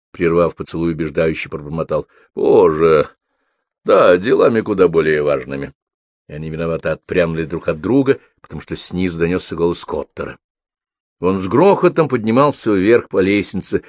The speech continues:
очень громко кому-то поясняя. «Они оба тут, наверху, работают в лаборатории, я полагаю. Деб со снимками, а мистер Сент-Джеймс пишет какой-то отчет. Вот сюда, и все, всего несколько ступенек, сейчас будем на месте».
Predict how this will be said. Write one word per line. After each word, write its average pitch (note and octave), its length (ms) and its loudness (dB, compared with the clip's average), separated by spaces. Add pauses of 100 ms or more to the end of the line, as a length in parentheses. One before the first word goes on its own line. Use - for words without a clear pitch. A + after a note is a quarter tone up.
(180)
очень F#2 240 -4
громко F2+ 400 -2
кому-то F2+ 220 -6
поясняя. E2+ 580 -2 (340)
«Они F#3+ 600 6
оба D#3+ 360 6
тут, - 340 2
наверху, C3+ 680 4
работают C3+ 600 2
в A2 60 -2
лаборатории, D3 800 4
я G#2 120 6
полагаю. G2+ 560 4 (320)
Деб E3+ 340 2
со E3+ 240 2
снимками, A#2+ 600 2
а A2+ 80 4
мистер C3 400 2
Сент-Джеймс B2 640 2
пишет B2+ 320 -4
какой-то C3 380 2
отчет. A2 400 2 (300)
Вот C#3 200 4
сюда, C3 440 2 (300)
и - 100 -8
все, A2 840 6
всего A2 280 2
несколько G#2+ 320 2
ступенек, G#2 580 2
сейчас G2+ 300 2
будем G2 240 0
на G2 100 0
месте». F2 480 0